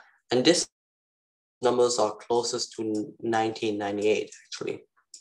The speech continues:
You can see it for yourself, but we see one factor is going to be under n-, all, for all of this, since nineteen ninety-eight is not a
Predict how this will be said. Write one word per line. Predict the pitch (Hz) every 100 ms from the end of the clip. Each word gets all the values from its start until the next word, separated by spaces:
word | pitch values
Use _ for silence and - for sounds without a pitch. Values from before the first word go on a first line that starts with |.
| _ _ - - - _ - - - _ _
You | 147
can |
see | 143 175
it | 170
for | 170 147
yourself, | 131 143 139 143 -
but | - 123 120 - - _ _ _ _ _ -
we | 147 135
see | - 135
one | 117 120 139
factor | 147 143 135 135 143
is | 131 -
going | - 123 123
to |
be | 117 117
under | - 127 127 123
n-, | 117 113 - _ -
all, | 123 123
for | - 120
all | 113 120 147
of | 143
this, | 147 147
since | - 113 -
nineteen | 117 120 123 127 123
ninety-eight | 117 110 117
is | 110 107
not | 110 110
a | 107